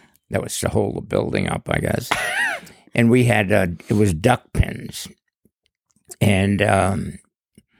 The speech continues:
it was, I think, thirty cents t-, to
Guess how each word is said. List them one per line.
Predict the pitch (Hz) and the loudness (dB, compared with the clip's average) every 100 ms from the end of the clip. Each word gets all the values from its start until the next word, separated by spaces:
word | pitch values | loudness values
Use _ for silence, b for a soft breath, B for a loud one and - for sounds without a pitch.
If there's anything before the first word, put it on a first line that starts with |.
| b b b _ _ _ | b b b _ _ _
it | 110 | 0
was, | - 101 - | 0 -2 0
I | - | -2
think, | - 104 92 - | 0 -2 -4 -4
thirty | - 143 135 131 | 2 2 4 2
cents | - 135 117 - - - - - _ | 2 2 0 -4 -4 -6 -8 -16 _
t-, | - - _ _ _ - | -20 -20 _ _ _ -6
to | - - - - - | -4 -2 -4 -6 -12